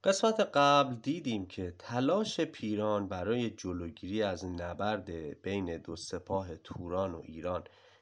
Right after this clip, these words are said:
بی نتیجه موند و گودرز پیشنهاد صلح پیران رو نپذیرفت و حالا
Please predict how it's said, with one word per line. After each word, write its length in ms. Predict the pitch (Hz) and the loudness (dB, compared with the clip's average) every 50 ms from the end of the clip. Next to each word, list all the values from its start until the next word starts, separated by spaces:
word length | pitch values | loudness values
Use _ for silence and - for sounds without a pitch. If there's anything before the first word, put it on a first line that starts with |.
| _ - | _ -8
بی 140 | 104 104 98 | -4 -2 0
نتیجه 640 | 92 95 95 92 - - 95 82 - - 135 165 | 2 2 0 0 -2 -8 -10 -6 0 2 4 4
موند 320 | 190 202 196 190 190 180 185 | 4 4 2 0 0 0 0
و 100 | 185 175 | 0 0
گودرز 880 | 127 - 104 104 98 98 - - 110 127 156 170 175 175 170 - - - - | -2 -4 -8 -6 -6 -4 -2 0 2 2 2 2 2 0 -2 -4 -8 -16 -10
پیشنهاد 920 | - - 117 113 110 - - 120 110 104 104 113 135 147 147 127 101 90 | -4 -2 -2 -2 -2 -2 -2 0 0 0 2 2 4 4 4 2 0 -4
صلح 540 | 90 - - - - 120 117 107 95 90 85 | -6 -8 -8 -4 0 2 2 2 0 -4 -8
پیران 580 | 87 - - 95 92 90 110 139 170 185 180 165 | -8 -8 -8 -6 -2 0 2 4 4 2 2 0
رو 220 | 170 175 175 - _ _ - | -2 -2 -2 -6 _ _ -8
نپذیرفت 1000 | 87 90 95 98 98 - - 80 76 71 - - - - - - - - - _ - | -4 -2 0 0 -2 -2 -6 -12 -12 -12 -14 -16 -16 -16 -16 -18 -18 -20 -16 _ -4
و 160 | 98 90 92 - - _ - _ _ | -4 -4 -4 -6 -12 _ -20 _ _
حالا 500 | - - 95 92 95 104 123 160 175 175 | -10 -6 -4 -2 2 4 4 4 2 0